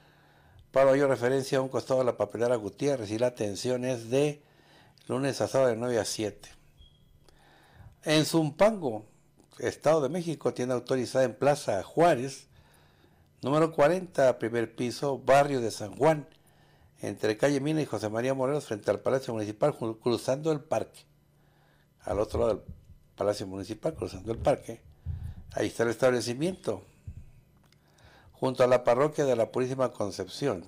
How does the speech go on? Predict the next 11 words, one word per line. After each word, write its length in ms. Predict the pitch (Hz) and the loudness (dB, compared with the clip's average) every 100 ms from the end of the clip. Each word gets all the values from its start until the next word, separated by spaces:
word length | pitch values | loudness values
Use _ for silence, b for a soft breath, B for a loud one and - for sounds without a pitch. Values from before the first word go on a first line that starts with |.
| - | -2
Teléfono 680 | 127 170 175 180 190 180 - _ b b b b b b b b - | 2 2 2 0 0 -2 -8 _ b b b b b b b b -20
cincuenta 580 | - 113 110 139 143 139 | -10 -8 -2 0 0 0
y 40 | |
nueve 200 | 139 143 | 2 2
dieciséis 600 | 135 131 127 110 135 123 - | 0 -2 -4 -2 -2 -2 -4
once 380 | 147 147 131 117 | -2 -2 -4 -6
cincuenta 640 | 110 101 - 131 - 107 | -4 -6 -2 -4 -2 -4
y 80 | 120 | -2
uno 180 | 120 | -4
cero 260 | 90 131 113 | -4 -4 -4
seis. 600 | - 147 160 107 - - | -4 -2 -2 -4 -14 -20